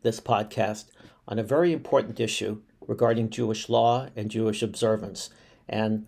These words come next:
I want you to have heard the first section before you hear this one. And what's especially important is I ended the first one with a question,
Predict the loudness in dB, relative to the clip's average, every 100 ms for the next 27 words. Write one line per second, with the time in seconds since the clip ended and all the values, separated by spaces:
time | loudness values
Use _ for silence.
0 | -6 -2 -2 -2 -4 -2 0 0 2 4
1 | 4 2 -8 0 0 2 0 0 -2 -6
2 | -6 -14 _ -8 -4 4 4 4 0 2
3 | 2 2 -8 _ -2 -2 -6 -8 -8 -14
4 | -20 -20 -6 0 2 0 -2 -6 2 2
5 | 2 -12 -6 -6 -2 -4 -2 0 0 0
6 | 0 0 2 2 4 2 0 -2 -10 -4
7 | -2 0 2 2 2 -2 -2 -6 -2 -2
8 | -2 -2 -2 0 -2 4 4 4 -4 -10